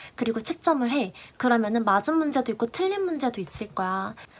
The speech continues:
맞은 문제랑 틀린 문제 정말 다 분석을 해야 되는데 맞은 문제 같은 경우는 이게 왜 정답이 삼 번인지, 삼 번이라고 이제 가정을 한다면은, 그리고 삼 번일 수밖에 없는 지문 근거가 그 지문에서 어디에 있는지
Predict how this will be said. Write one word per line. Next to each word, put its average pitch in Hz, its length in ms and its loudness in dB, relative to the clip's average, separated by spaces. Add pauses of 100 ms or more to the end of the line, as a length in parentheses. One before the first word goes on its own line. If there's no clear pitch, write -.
(120)
맞은 226 360 8
문제랑 285 380 4
틀린 381 240 2
문제 277 260 0
정말 214 320 -4
다 262 220 6
분석을 220 480 0
해야 285 160 6
되는데 196 580 -2 (440)
맞은 226 340 6
문제 311 240 2
같은 240 280 0
경우는 226 500 0
이게 240 200 2
왜 220 220 0
정답이 196 440 -2
삼 302 240 -2
번인지, 190 520 -4 (380)
삼 311 180 -4
번이라고 247 480 2
이제 190 180 -6
가정을 214 420 -4
한다면은, 254 600 -4 (440)
그리고 269 480 4
삼 392 280 0
번일 269 1160 2
수밖에 294 420 -2
없는 196 320 -2 (240)
지문 254 380 2
근거가 226 480 6 (200)
그 226 200 0
지문에서 220 560 0
어디에 226 280 0
있는지 185 460 -2